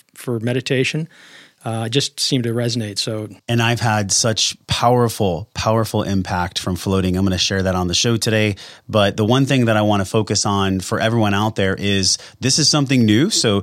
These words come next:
Speaker 2: take everything with an open mind that you hear today, because a lot of this is really growing. I think there's over three hundred or four hundred float centers now in America, and it's growing every year.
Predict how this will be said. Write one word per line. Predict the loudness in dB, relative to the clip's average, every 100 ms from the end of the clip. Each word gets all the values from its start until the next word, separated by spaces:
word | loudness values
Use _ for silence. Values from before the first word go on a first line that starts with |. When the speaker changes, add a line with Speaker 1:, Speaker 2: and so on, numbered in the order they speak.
| -4 -2
Speaker 2:
take | -2 0
everything | 0 0 0 0
with | 0
an | 0
open | 0 2
mind | 2 2 0
that |
you | -2
hear | -2 -2
today, | -2 -2 -2
because | -2 -2 -2 -2 -8 -8
a | -2
lot | 0 0 -2
of | -2
this | 0 0 0
is | 0 2 0 -2
really | -2 0 2 2 0
growing. | -2 -2 2 2 2 2
I |
think | 2 0 0
there's | 0 0
over | -2 -2 -6
three | -2 0 0
hundred | 0 -2
or | -6
four | -4 -2
hundred | 0 -2
float | -4 -4 -2
centers | -2 -2 -2
now | -2 -2 -2
in | -2
America, | 0 -2 -2 -2
and | -2 -2
it's | -4
growing | -6 -2 0 0 -2
every | -4 -4 -2
year. | -2 -2 -4